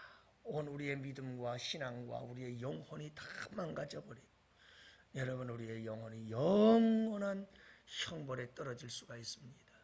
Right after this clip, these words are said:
이단, 사이비 이런 거 한번 잘못 만나고, 신앙도 여러분, 광신적이고, 그리고 신비주의적이고, 그리고 여러분, 잘못된 신앙에 한번 빠져버리면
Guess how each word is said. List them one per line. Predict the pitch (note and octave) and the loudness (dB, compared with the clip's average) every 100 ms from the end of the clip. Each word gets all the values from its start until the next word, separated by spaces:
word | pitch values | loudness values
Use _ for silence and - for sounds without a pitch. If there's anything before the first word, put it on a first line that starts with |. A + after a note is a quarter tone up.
| _ _ _ _ - | _ _ _ _ -8
이단, | B2+ C3 B2+ B2 A#2+ | -4 2 2 2 -2
사이비 | - C3 B2 A#2 A#2 A#2+ - | -4 -2 -2 -4 -10 -12 -10
이런 | C3+ B2+ B2 | -6 -6 -6
거 | |
한번 | B2 B2 B2 | -6 -6 -8
잘못 | B2 B2 A#2+ | -8 -8 -8
만나고, | B2 A#2+ B2 - - _ _ - - - | -10 -12 -14 -20 -20 _ _ -20 -20 -10
신앙도 | - - F#3+ C#3 B2 A#2+ A#2+ | 0 2 4 2 0 -2 -2
여러분, | A#2 A2+ A#2 A#2+ | -2 -4 -8 -10
광신적이고, | - C3 B2+ D3 C3 - B2 A#2+ A#2 A#2+ B2+ | -6 -4 -4 -4 -6 -8 -10 -10 -10 -14 -12
그리고 | - C3+ B2 B2 | -6 -6 -6 -2
신비주의적이고, | - - F3+ E3+ C3 B2 A#2+ - _ - _ _ - - - - | 0 -2 -4 -8 -10 -14 -14 -16 _ -20 _ _ -20 -20 -20 -2
그리고 | - B2+ A#2+ B2 | 0 0 -2 -2
여러분, | A#2+ A#2+ C3 | -2 -4 -4
잘못된 | - B2+ D3 - C#3+ | -4 -4 -8 -10 -8
신앙에 | C3+ - E3+ D3+ | -4 -4 -4 -6
한번 | C#3+ D#3 D3+ | -8 -8 -10
빠져버리면 | D3+ D#3+ D#3 D3+ C#3+ C#3+ C#3 | -6 -4 -4 -8 -10 -10 -12